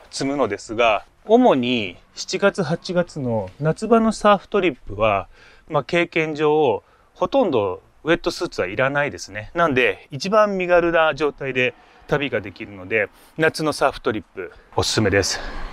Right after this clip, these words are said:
ウェットスーツ、サーフィンやるとね、ウェットスーツを着るので、それって毎回洗って乾かさなきゃいけないんです。そのウェットスーツってどうやって乾かしてるのかっていうのを紹介しますね。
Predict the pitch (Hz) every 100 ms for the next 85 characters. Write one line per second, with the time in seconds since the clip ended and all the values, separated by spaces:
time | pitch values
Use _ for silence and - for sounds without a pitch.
0 | - 180 240 240 233 254 226 - 92 -
1 | - 226 165 113 101 104 104 117 175 202
2 | - 226 - 117 - 113 98 90 104 -
3 | 170 - - 131 - - - - 160 170
4 | - 175 165 135 123 147 156 127 110 135
5 | 170 202 180 147 - - 98 92 - -
6 | - - - 226 196 233 262 - 285 -
7 | 127 151 139 - 113 113 - 113 104 117
8 | 110 120 117 151 120 - - - 143 123
9 | - 220 - 208